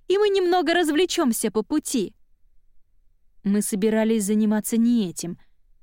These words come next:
но её воодушевление заразительно.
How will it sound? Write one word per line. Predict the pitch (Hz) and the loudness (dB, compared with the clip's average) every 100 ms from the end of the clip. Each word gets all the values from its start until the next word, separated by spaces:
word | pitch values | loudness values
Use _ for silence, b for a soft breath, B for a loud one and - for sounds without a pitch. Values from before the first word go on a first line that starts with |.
| - | -2
но | 214 | 0
её | 220 214 233 | 2 2 0
воодушевление | 226 220 214 214 220 214 220 214 214 | 0 0 0 0 0 2 2 2 0
заразительно. | 190 185 160 170 - 160 151 | -2 -6 -8 -12 -14 -14 -16